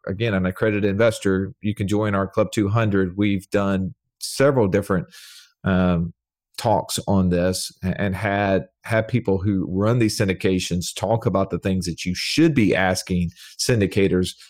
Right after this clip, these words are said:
the things that you should know, and the ways that you can determine if you're investing in the right people or not, because there's where the difference in money is, right? So one of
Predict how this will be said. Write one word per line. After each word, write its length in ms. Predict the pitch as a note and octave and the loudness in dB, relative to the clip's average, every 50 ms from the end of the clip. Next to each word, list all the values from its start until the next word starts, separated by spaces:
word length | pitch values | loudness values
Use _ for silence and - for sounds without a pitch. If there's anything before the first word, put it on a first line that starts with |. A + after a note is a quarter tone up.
| _ - | _ -4
the 60 | G2+ | -2
things 200 | A2+ A2 G2+ F#2+ | 0 0 0 0
that 160 | G2 F#2 F2 | 0 -2 0
you 140 | G2 G2 F2+ | 0 -2 -2
should 480 | F#2 - - - - D3 D#3 D#3 C3 A2 | -2 -4 -4 -2 2 2 2 2 2 2
know, 380 | A2 G#2+ G2+ G2 F#2 F#2 F#2 | 2 4 6 6 6 6 4
and 160 | F2+ F#2 F#2 | 4 2 2
the 80 | F#2+ G2 | 0 2
ways 300 | G2 G2+ G2+ G2 F#2 - | 2 2 0 0 -2 -4
that 180 | F2+ E2+ - - | -6 -6 -4 -4
you 80 | G#2 | -4
can 120 | - - F2+ | -4 -2 -2
determine 440 | F#2 F#2 - - G#2 G2+ G2 F2+ | -2 -2 -2 -2 -2 0 0 0
if 120 | F#2 F#2 - | -2 -2 -2
you're 140 | G2 F#2+ F#2 | -2 -2 0
investing 560 | F2 E2+ G2+ G2+ G2+ - - G2 F#2 F2+ F2 | 0 0 0 0 0 -2 -2 -2 0 0 0
in 80 | F#2 | 0
the 80 | F2 E2 | -2 -2
right 320 | F2 F2 F#2+ G2+ F#2+ - | -2 -2 -2 -2 -2 -4
people 300 | - - F#2+ - - - | -2 -2 -4 -4 -4 -8
or 100 | B1+ G#1+ | -8 -6
not, 400 | D2 F#2 F#2+ A2+ A2+ F#2+ F2 D#2 - _ - - - - _ _ _ _ | -4 -2 0 0 0 0 0 -2 -4 _ -18 -20 -20 -20 _ _ _ _
because 420 | - A#2 G#2+ - A#2 G2 F2+ E2+ - | -2 -2 0 0 -2 -2 -4 -4 -4
there's 520 | - G#2+ A#2+ C3+ D3+ D3 C#3+ C3+ G#2+ A2 | -2 2 2 4 4 4 4 2 0 0
where 240 | G#2+ G#2+ G#2+ G#2 G#2 | 0 0 2 2 2
the 80 | F#2+ F#2+ | 0 0
difference 400 | F2 G2+ G2+ - G2 D#2+ - - | 0 -2 -2 -2 -4 -6 -6 -4
in 80 | F#2+ | -2
money 300 | G#2 B2 C#3+ B2 F#2+ F2 | 0 0 0 0 0 -2
is, 180 | - - - - | -4 -4 -4 -2
right? 180 | F2 F2 - | -2 -2 -2
So 180 | - - G2 F#2 F2 - _ - | -2 -2 -2 -2 -2 -6 _ -8
one 260 | D#2 G#2 A#2 B2+ C3+ | -4 -2 0 2 2
of 120 | A#2 G#2 | 0 -2